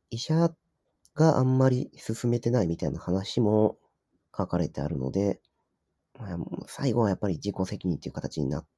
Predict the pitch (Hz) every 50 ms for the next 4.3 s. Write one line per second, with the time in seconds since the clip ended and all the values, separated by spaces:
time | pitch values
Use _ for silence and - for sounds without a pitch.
0 | _ - - - - - 50 50 - - _ - - - - - - - - -
1 | - - - - _ _ _ _ _ _ _ _ _ _ _ _ _ _ _ _
2 | _ _ _ _ _ _ _ _ _ _ _ _ _ _ _ _ _ _ _ _
3 | - 87 - - 135 156 165 170 165 160 147 135 139 147 160 165 156 156 151 151
4 | 147 147 147 143 - -